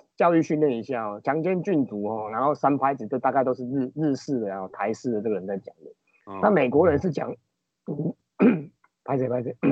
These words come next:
Speaker 1: <clears throat> 美国人是讲 five tools 啊，五拍子啊，就是表示击球哦，长打、跑垒、背力、守备这五个项目都有一个，一个水准，而且他们是用评分的方式，不是说强或弱，他们是有一个 range 的，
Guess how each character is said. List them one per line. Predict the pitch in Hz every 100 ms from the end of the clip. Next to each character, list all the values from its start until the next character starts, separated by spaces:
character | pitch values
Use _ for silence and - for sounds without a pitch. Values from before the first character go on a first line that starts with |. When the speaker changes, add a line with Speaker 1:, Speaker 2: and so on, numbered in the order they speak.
| 135 -
Speaker 1:
<clears throat> | _ _ _ _
美 | 147 147
国 | 185
人 | 214
是 | 196
讲 | 165 135 127
five | 165 165 156
tools | 160 139 117 117
啊， | 101
五 | 123 120
拍 | 135 147
子 | 131 123
啊， | 110 107
就 | 135
是 | 170
表 | 147 120
示 | 151 135
击 | 127 135
球 | 131 113 107
哦， | 123 113 - _ _ _
长 | 131 160
打、 | 156 117 - _ _ _ _ -
跑 | 131
垒、 | 151 127 107 - _ _ _ _
背 | 175 156
力、 | 160 131 - _ _ _
守 | 98 104
备 | 156 120 113 _
这 | 147
五 | 110
个 | 107
项 | 113 120
目 | 120
都 | 120
有 | 110
一 | 113
个， | 113 113 -
一 |
个 | 123 123
水 | - - 110
准， | - 135
而 |
且 | 151
他 | 160
们 | 147
是 |
用 | 156
评 | 147 120 120
分 | 127
的 | 123
方 | 110 117
式， | 107
不 | 110 156
是 |
说 | 165 160
强 | - 123
或 | 123 127
弱， | 131
他 | 120 156
们 | 139
是 | 135
有 | 123
一 |
个 | 120
range | 131 120 104 104
的， | -